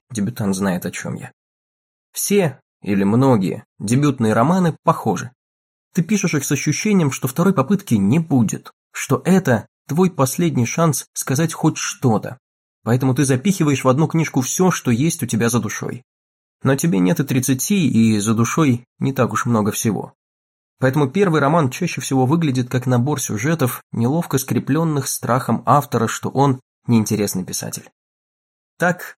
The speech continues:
было и у меня. Я писал вслепую, обо всём, что болело и беспокоило. Отсюда в романе травля в школе, развод родителей, увлечение акционизмом, технофобия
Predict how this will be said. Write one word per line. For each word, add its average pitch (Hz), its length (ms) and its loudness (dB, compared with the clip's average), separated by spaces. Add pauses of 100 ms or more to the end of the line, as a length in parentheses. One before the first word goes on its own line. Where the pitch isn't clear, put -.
было 151 380 2
и 156 240 -2
у 139 120 0
меня. 120 460 0 (520)
Я 110 160 0
писал 170 300 0
вслепую, 160 760 0
обо 135 160 2
всём, 147 360 0
что - 180 -2
болело 123 460 2
и - 120 -4
беспокоило. 123 720 -4 (600)
Отсюда 196 380 2
в 135 40 2
романе 143 340 2
травля 135 340 0
в - 80 -8
школе, 156 580 -2
развод 120 460 0
родителей, 120 640 0 (120)
увлечение 143 600 2
акционизмом, 127 960 0
технофобия 135 880 0